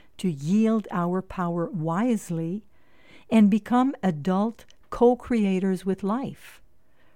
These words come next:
rather than spiritual adolescents who trash the earth as if we are ungrateful teenagers throwing a party in our parents' house, or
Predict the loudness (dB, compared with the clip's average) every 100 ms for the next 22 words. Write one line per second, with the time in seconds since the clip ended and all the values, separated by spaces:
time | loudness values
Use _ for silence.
0 | -6 0 0 0 -2 0 0 2 -2 -6
1 | -20 -18 -6 0 0 0 0 -2 -2 -2
2 | -2 0 -2 -4 -4 -4 -4 -6 -8 -8
3 | -6 0 0 0 -6 -2 0 2 0 -2
4 | -6 -20 -20 0 2 2 0 0 0 0
5 | -2 4 4 6 2 0 0 -6 -4 -2
6 | 0 0 -2 -2 -4 -6 -18 -20 -14 0
7 | 2 4 2 0 0 0 0 -2 0 -2
8 | -2 -6 -4 -2 -4 -8 -14 -14 -16 -20
9 | -20 -20 -20 -20 -20 -6 2 2 2 -2